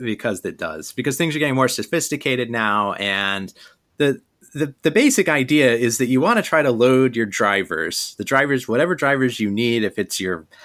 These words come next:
if it's your hard disk compression space doubler, if it's your P S two port mouse driver, if it's your C D rom driver, you just wanna load that in high memory outside of the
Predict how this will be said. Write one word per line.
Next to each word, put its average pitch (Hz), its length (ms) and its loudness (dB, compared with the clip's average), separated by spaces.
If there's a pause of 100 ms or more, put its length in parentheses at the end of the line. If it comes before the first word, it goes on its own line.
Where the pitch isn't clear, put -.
(140)
if 110 180 -4
it's 113 200 -2
your 92 300 0
hard 131 300 -2
disk 120 240 -4
compression 107 760 -2
space - 440 -4
doubler, 110 640 0
if - 180 -6
it's - 200 -6
your 90 120 -2
P 117 260 0
S 110 160 -4
two 123 260 -2
port 113 340 -2
mouse 113 380 -2
driver, 104 500 -2
if 101 180 -6
it's - 180 -10
your 104 100 -4
C - 260 -4
D 107 140 -2
rom 104 300 0
driver, 101 600 -2 (100)
you 202 120 0
just 262 140 -4
wanna 180 200 4
load 123 380 2
that 104 340 0 (400)
in 120 140 0
high 135 300 2
memory 107 580 -2
outside 107 1000 -2
of 95 460 -2 (340)
the 110 220 -2